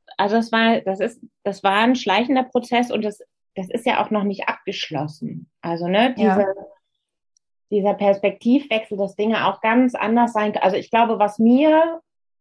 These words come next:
Speaker 1: also was für mich tatsächlich so der Türöffner ist, einfach,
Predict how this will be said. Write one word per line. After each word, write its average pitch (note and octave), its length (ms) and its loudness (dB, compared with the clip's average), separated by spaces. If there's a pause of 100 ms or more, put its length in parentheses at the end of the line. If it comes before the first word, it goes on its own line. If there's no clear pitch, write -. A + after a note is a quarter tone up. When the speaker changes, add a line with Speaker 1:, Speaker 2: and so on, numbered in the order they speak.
(1080)
Speaker 1:
also G#3+ 200 2
was G#3 160 0
für A3+ 100 -6
mich B3 180 -2
tatsächlich A3 440 -8
so G#3+ 80 -6
der G3 180 -2
Türöffner B3 600 2
ist, A3+ 180 -2
einfach, G#3+ 260 -2